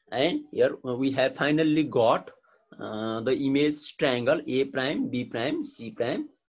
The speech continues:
just by sliding this given original figure by the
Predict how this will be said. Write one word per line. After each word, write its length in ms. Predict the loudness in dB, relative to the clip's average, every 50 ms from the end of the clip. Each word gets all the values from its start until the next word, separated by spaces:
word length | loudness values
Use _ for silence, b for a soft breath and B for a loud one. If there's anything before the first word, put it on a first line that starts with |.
| -20 -4 0
just 460 | 2 2 2 2 -2 -4 -6 -6 -4
by 160 | -2 -2 -2
sliding 800 | -2 -4 -6 -2 0 2 4 4 4 2 2 0 -2 -2 -4 -4
this 380 | -2 -2 -2 -2 -2 -4 -10 -16 _ _ _ _ _ _ _ _ -14 -10 -6
given 300 | -4 -4 -2 -2 -2 -2
original 640 | 0 0 0 0 0 -4 -6 -4 -4 -4 -4 -6 -10 -14 _ _
figure 360 | -12 -8 -6 -4 -4 -4 -6 -8 _ _ -20 -20 -8
by 220 | -2 0 2 4
the 240 | 4 2 2 0